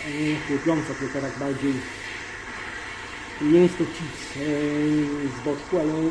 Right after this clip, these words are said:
taki przygrillowany pięknie, no po prostu... Naleśnik pełny smaków umami.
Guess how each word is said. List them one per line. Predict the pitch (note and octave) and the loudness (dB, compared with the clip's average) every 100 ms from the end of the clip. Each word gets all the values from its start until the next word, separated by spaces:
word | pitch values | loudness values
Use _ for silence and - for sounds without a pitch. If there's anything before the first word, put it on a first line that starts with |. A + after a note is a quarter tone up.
| E3 - - - | -2 -8 -12 -10
taki | C3+ - C3+ | -8 -8 -6
przygrillowany | - C3+ D3+ D3+ D3+ D3 C#3+ C3 D3+ | -4 2 6 6 6 2 -2 -2 2
pięknie, | D3+ C#3 C#3+ | 2 2 -2
no | C#3 C#3+ - - | -2 -4 -6 -4
po | E3 | 0
prostu... | D3+ - D3+ D3+ - - - - - - - - - - - - - - - - - - - - - - - - - - - - - C3 | 0 0 -4 -4 -10 -12 -12 -14 -14 -12 -12 -12 -12 -12 -12 -12 -12 -12 -12 -12 -10 -12 -12 -12 -12 -12 -10 -8 -8 -8 -10 -10 -8 0
Naleśnik | D#3 E3 - E3 | 2 2 0 -4
pełny | - - D3+ C#3+ C#3 | -4 0 2 4 2
smaków | B2+ B2+ B2 B2 B2+ | -2 -8 -8 -8 -6
umami. | C3+ A#2+ | -6 -6